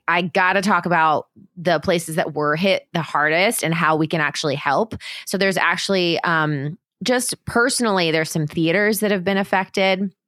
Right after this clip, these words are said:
You know, Lulu and I are in that theater community. So there's some ways that you can help. I actually pulled an article 'cause I do wanna say beware. There are some rogue GoFundMes that are not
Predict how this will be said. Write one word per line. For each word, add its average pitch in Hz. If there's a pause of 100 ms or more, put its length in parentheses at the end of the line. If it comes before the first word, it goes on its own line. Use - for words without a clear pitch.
(500)
You 175
know, 175
Lulu 165
and 165
I 160
are 156
in 156
that 143
theater 156
community. 156 (360)
So 170 (160)
there's 170
some 175
ways 165
that -
you 160
can 156
help. 160
I 156
actually 180
pulled 226
an 226
article 202
'cause 196
I 185
do 202
wanna 208
say 175
beware. 170
There 175
are 160
some 156
rogue 156
GoFundMes 151
that 151
are 143
not 139